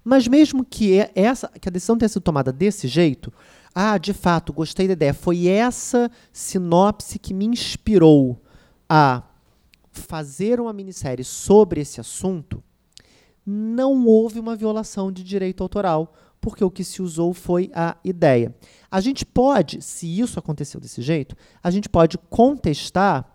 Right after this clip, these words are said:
a ética de ter tomado essa decisão dessa forma, mas não houve uma violação de direito autoral. Veja como é que a linha é tênue. Então, quando algum, algum conhecimento que o Raul Santiago cria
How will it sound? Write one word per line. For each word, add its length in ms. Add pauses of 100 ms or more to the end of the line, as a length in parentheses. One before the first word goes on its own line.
(460)
a 160
ética 420
de 140
ter 100
tomado 380
essa 180
decisão 640
dessa 300
forma, 520 (440)
mas 400
não 140
houve 280
uma 160
violação 580
de 140
direito 320
autoral. 300
Veja 340
como 160
é 80
que 120
a 40
linha 640 (1040)
é 140
tênue. 500
Então, 300
quando 500
algum, 460
algum 320
conhecimento 680
que 120
o 40
Raul 360
Santiago 760 (880)
cria 400